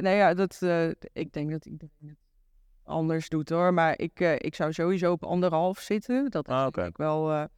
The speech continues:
Speaker 2: Ja, het zijn beter, je kan beter je ka-, je calorieën uit, eh, als we het even berekenen vanuit calorieën... je calorieën uit eiwitten halen... dan dat je het uit suikers of, eh, andere troep gaat halen. Dus dat, eh,
Speaker 1: Dat is ook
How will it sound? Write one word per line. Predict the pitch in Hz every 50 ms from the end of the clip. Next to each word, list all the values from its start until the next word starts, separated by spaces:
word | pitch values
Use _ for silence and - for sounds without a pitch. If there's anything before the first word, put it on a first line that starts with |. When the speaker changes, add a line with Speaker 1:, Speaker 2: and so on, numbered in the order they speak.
| _ _ _ _ _ _ - - - - - - -
Speaker 2:
Ja, | - -
het | 110 -
zijn | - 131 120
beter, | 107 120 135 135 - - - 110
je | 113 107
kan | - 117 107
beter | 98 113 135 135 - 123
je | 117 113 110 98
ka-, | - 113 104 101
je | 110 101 104 101 87
calorieën | - 107 104 101 98 104 110 110 101 -
uit, | - 98 98 95 - - -
eh, | - 104 98 95 95 95 92
als | - 92 90 -
we | 98
het | 95 92
even | 92 98 - - 90
berekenen | 98 90 95 98 92 92 92 85
vanuit | 92 90 85
calorieën... | - - 92 92 90 95 95 92 90 90
je | 95 92 90 90 -
calorieën | - 92 92 90 92 92 90
uit | 92 92 90
eiwitten | - - 113 123 120 113 95 - 98
halen... | 92 92 90 92 95 98 95
dan | 95 92
dat | 95 90
je | - 92
het | 92 87 -
uit | 82 85
suikers | - - 90 85 82 - - 78 -
of, | - - -
eh, | - 76 73
andere | 73 - 90 87 80 78 78
troep | - 90 87 -
gaat | - 80 76
halen. | - 78 76 76 78 80 80
Dus | 82 82 78 -
dat, | - 82 - -
eh, | 85 82 170
Speaker 1:
Dat | 180 185 -
is | 190 180 - - -
ook | 165 180 175